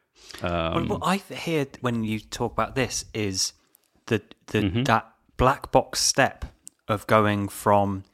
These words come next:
Speaker 1: you've clustered, you've identified different themes.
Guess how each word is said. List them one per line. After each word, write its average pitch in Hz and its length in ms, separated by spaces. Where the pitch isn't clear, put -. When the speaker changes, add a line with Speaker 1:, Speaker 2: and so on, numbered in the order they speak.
Speaker 1:
you've 98 180
clustered, - 560
you've 110 160
identified 98 580
different - 320
themes. 120 640